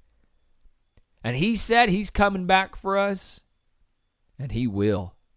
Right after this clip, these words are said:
This is such a beautiful passage about the promises of God, that he keeps his promises. But maybe that's not what, what, what's bothering you today.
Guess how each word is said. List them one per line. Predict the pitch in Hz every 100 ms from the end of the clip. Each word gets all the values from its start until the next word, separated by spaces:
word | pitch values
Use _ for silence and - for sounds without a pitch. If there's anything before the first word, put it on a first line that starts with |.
| _ _ _ _ _ _ _ _ _ _ _ -
This | 254
is | 277 233
such | - 269 -
a | 254
beautiful | 208 175 240 285 302 277 202 170 156
passage | - 262 254 233 185
about | 170 196 202
the | 180
promises | - - 311 320 277 233 180 170
of | 175 165
God, | 220 311 220 - -
that | 220 - - -
he | - 339 359 -
keeps | 302 320 - -
his | 254 185
promises. | - 247 247 233 185 - 104 - - - - _ _ _ _ _ _ _ _ _ _ _ _ _ _ _ -
But | 262
maybe | 339 359
that's | 339 269 277
not | 226 214
what, | 165 151
what, | 196 196
what's | 175 156
bothering | - 156 135 120 107 101
you | 87 90
today. | 80 71 82